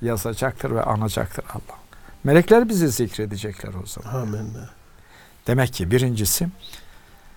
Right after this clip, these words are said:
Speaker 1: biz niye zillete düştük, günahlara düştük, günahları kanıksadığımız, günah işlediğimiz için demiyorum. Günahları normalleştirdiğimiz
Speaker 2: Normalleştirdiğimiz
Speaker 1: için.
Speaker 2: için.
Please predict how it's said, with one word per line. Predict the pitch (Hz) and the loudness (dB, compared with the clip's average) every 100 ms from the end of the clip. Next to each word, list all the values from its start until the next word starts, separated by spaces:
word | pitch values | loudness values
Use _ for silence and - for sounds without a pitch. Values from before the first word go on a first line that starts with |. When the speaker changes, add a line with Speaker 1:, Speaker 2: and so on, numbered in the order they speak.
| - - - - _ 120 | -20 -20 -20 -20 _ -4
Speaker 1:
biz | 131 | -2
niye | 113 120 175 | 2 6 8
zillete | 190 156 120 92 95 | 8 6 4 2 0
düştük, | 85 - - 90 - | -2 -6 -6 -8 -2
günahlara | 107 110 87 95 107 98 | 2 4 4 4 2 2
düştük, | 104 - 180 - | 0 0 0 4
günahları | 113 95 113 110 | 4 6 4 2
kanıksadığımız, | - 95 95 - 98 101 78 - | 2 2 2 2 2 0 -2 4
günah | 135 160 | 8 8
işlediğimiz | - 156 151 147 | 8 8 8 8
için | 135 - 143 | 6 6 8
demiyorum. | 156 139 87 78 - - - - - - - - - - - - - - - - - | 8 8 2 -2 -12 -18 -20 -20 -20 -20 -20 -20 -20 -20 -20 -20 -20 -20 -20 -20 -10
Günahları | 110 120 110 123 147 117 | -4 -2 0 0 0 0
normalleştirdiğimiz | 104 104 104 98 92 - 101 92 101 | -2 -2 -2 -2 -2 -2 -2 2 4
Speaker 2:
Normalleştirdiğimiz | 127 117 113 113 - - - 123 113 | 6 8 6 4 2 0 4 4 4
Speaker 1:
için. | 110 | 0
Speaker 2:
için. | - | -8